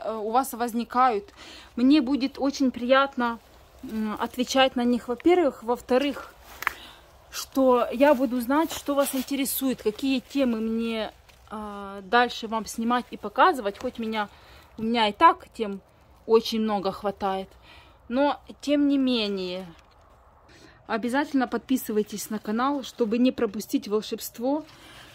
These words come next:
Ставьте лайки моим растениям, моим труду. Много времени тратится, чтобы показать вам, дать эту информацию, чтобы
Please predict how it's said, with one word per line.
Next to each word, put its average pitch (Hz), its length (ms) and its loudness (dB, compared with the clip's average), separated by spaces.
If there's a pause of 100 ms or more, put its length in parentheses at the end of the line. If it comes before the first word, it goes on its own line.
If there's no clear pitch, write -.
Ставьте 262 580 0
лайки 247 420 0
моим 226 320 -4
растениям, 226 640 -2
моим 226 280 -4
труду. 233 560 -6 (1700)
Много 233 340 2
времени 233 400 -2
тратится, 233 560 -2
чтобы 208 560 -2 (720)
показать 254 500 2
вам, 233 220 0
дать 262 200 2
эту 262 160 0
информацию, 247 720 -2
чтобы 226 500 0